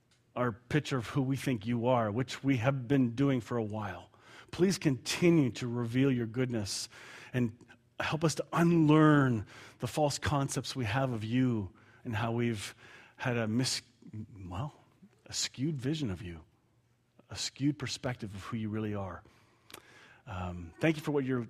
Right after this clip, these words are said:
teaching me. I pray this morning, uh, you reveal your gentleness and how people have responded to you as we look through some stories in the New Testament today.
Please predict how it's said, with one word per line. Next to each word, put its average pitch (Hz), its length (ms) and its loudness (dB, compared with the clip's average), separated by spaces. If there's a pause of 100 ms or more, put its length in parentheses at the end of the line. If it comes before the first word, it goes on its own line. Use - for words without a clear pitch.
teaching 113 300 -6
me. 117 200 -4 (720)
I 131 60 -4
pray 151 180 2
this 123 220 -2
morning, 139 480 0 (600)
uh, 104 140 -4
you 107 200 0
reveal 127 680 2 (240)
your 139 220 -2
gentleness 127 880 0 (680)
and 147 540 2 (220)
how - 260 -4
people 131 280 -2
have 123 120 -4
responded 110 520 -4
to - 160 -6
you 95 340 -4 (240)
as 107 160 -6
we 107 80 -2
look 113 200 -4
through 113 300 -6
some 101 160 -6
stories 101 600 -6 (220)
in 104 60 -8
the 98 80 -4
New 92 120 -6
Testament - 460 -14
today. - 320 -16